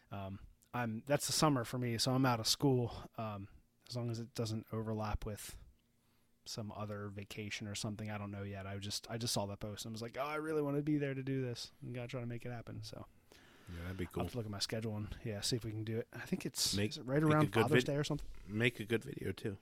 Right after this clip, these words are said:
Speaker 1: Oh, yeah, absolutely. Make it worth our trip.
Speaker 2: Yeah.
Speaker 1: <laughs> What's your other recommendation?
Speaker 2: Uh, that was my main one. I'll just go with
Speaker 1: Oh.
Speaker 2: that one.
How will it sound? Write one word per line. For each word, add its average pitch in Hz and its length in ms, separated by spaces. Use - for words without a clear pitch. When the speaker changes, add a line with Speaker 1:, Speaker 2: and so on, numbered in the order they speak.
Speaker 1:
Oh, 139 200
yeah, 156 260
absolutely. 113 440
Make 131 120
it 110 80
worth 117 200
our 110 80
trip. 170 260
Speaker 2:
Yeah. 107 560
Speaker 1:
<laughs> - 20
What's 127 180
your 120 100
other 107 120
recommendation? 110 600
Speaker 2:
Uh, 123 140
that 123 100
was 101 120
my 90 140
main 87 260
one. 90 100
I'll 95 100
just - 220
go - 80
with 135 160
Speaker 1:
Oh. 90 40
Speaker 2:
that 85 100
one. 92 140